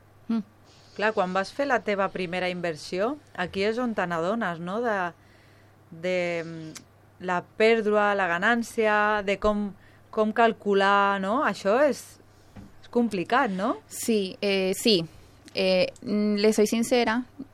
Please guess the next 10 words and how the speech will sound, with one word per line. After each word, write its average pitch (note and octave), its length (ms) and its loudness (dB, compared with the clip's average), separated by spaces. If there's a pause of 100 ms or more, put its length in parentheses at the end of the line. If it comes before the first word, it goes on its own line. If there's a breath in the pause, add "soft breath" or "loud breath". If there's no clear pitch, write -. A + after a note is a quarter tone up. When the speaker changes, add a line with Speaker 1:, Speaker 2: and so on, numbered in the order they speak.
(180)
Speaker 1:
eh, F#3 160 -4
que F3+ 260 2
he F3 60 0
perdido, F#3 540 2 (500)
he F3+ 80 -4
perdido F3+ 320 0
material, G3 960 2
he G3 120 -8
perdido F3+ 920 -2
dinero, G#3+ 960 2